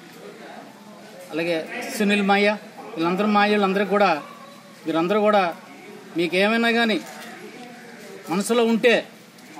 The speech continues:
గ్రామ స్థాయి నుంచి మీతో సైతం గెలిచిన, ప్రజల నుంచి గెలిచిన మీరందరూ కూడా నైతిక బద్ధ వహిస్తూ వెంటనే రాజీనామాలు చేయండి,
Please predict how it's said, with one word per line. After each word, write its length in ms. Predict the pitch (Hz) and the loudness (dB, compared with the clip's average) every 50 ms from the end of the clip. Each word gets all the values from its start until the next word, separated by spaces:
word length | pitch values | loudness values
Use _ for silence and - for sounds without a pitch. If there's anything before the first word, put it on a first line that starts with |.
| - - - - - - - - - - - - - | -18 -18 -18 -18 -18 -18 -18 -18 -18 -16 -12 -4 -2
గ్రామ 340 | 180 185 208 226 220 226 | 2 4 4 4 4 2
స్థాయి 360 | 220 220 226 220 220 233 240 233 233 | 2 2 4 4 4 4 4 4 2
నుంచి 240 | 240 220 226 240 247 220 165 - - - - - 151 | 0 0 2 2 2 2 0 -2 -6 -18 -14 -6 -2
మీతో 280 | 175 208 220 - 240 226 220 220 | 0 0 2 2 2 2 2 4
సైతం 300 | 220 226 233 233 247 220 170 143 - - - - - - - - - | 2 2 4 4 2 2 2 -2 -4 -10 -20 -20 -20 -18 -16 -4 0
గెలిచిన, 320 | 190 214 220 220 247 233 220 180 131 - - - - - | 2 2 2 2 2 2 2 0 0 -4 -10 -16 -12 -4
ప్రజల 220 | 170 190 190 233 240 247 | -4 -2 0 2 2 2
నుంచి 160 | 247 226 202 226 | 0 0 0 2
గెలిచిన 280 | 220 233 220 - 240 226 | 2 2 2 2 0 0
మీరందరూ 340 | 214 208 208 220 220 233 233 | 2 2 2 4 4 2 2
కూడా 260 | 208 233 226 233 208 165 151 - - - - - - - - - - - | 2 2 4 4 4 2 2 -4 -10 -18 -18 -18 -18 -18 -18 -20 -14 -6
నైతిక 380 | 135 156 196 240 - - 247 254 220 | -2 0 0 0 0 0 0 2 2
బద్ధ 140 | 240 208 226 | 2 2 2
వహిస్తూ 400 | 214 220 240 247 226 - - 262 247 226 220 - - - - - - - - - - - - - - - | 2 2 2 2 0 0 2 4 4 4 2 -2 -16 -18 -16 -16 -16 -16 -16 -16 -16 -16 -18 -18 -12 -2
వెంటనే 380 | - 175 185 180 226 226 226 220 208 208 - - - - - - - - - - - - - - - - - - - - - - - - - - | -2 -2 0 2 2 2 4 2 2 -2 -6 -12 -12 -12 -12 -14 -14 -18 -20 -20 -20 -20 -20 -18 -18 -20 -20 -20 -20 -20 -20 -20 -20 -18 -8 -2
రాజీనామాలు 600 | 160 170 202 214 226 226 226 226 226 226 - 220 | 0 2 2 2 2 2 2 2 2 2 2 4
చేయండి, 280 | 226 226 226 226 240 | 4 4 4 4 2